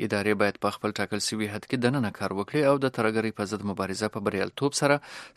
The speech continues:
سر ته ورسوي. ښاغلي زرداري ویلي د وسلوالو په ضد جګړه د ټولو پاکستانیانو اجتماعي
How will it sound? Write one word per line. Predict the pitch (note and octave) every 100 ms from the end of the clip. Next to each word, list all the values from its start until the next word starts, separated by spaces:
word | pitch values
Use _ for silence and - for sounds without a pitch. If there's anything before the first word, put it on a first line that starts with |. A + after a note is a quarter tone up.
| -
سر | C3+ G#2 -
ته | G#2+ B2+ G#2
ورسوي. | G#2 F#2+ G2+ F#2 - _ _ -
ښاغلي | - G2 G2+ G2
زرداري | G2+ G#2 G#2+ G#2
ویلي | A2+ C3+
د | A#2+
وسلوالو | G#2+ - A2 G#2+ G2+
په | G#2
ضد | G2+ G#2
جګړه | G2+ G#2 G#2+
د | G#2 -
ټولو | C#3+ B2 G#2+ G#2+
پاکستانیانو | F#2+ G2+ F#2+ - G2 G#2+ D3+ B2+ - G#2
اجتماعي | - G2+ G2 G2+